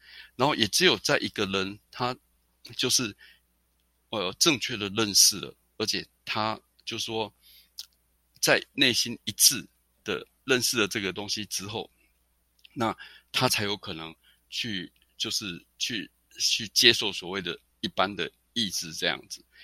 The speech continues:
那通常很多人就说你要把，就有，有些人哈，就是把卢梭的想法当作是所谓的共产党的想法哈。那，那事实上，卢梭在社会，社会契约里，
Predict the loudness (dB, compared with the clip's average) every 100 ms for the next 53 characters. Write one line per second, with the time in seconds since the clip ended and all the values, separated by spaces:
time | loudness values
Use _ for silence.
0 | -18 -4 -2 0 -2 -2 -4 -4 -2 -2
1 | -4 -12 -20 -16 -10 -6 -6 -4 4 4
2 | 4 -6 -6 -18 -12 -10 -10 -6 -6 -2
3 | 2 4 4 2 -4 -8 -8 -10 -10 -6
4 | -6 -6 -10 -8 -8 -10 _ -6 2 2
5 | 2 -4 -6 _ -20 _ _ -2 -2 -4
6 | -4 -4 -4 -4 -2 -4 -4 -10 -10 -10
7 | -6 -6 -6 -8 -4 -4 -4 -10 -12 -16
8 | -10 -6 -4 2 4 4 4 0 -2 -16
9 | _ _ _ -8 -4 2 2 4 0 -2
10 | -2 2 2 2 -2 -2 -4 -6 -12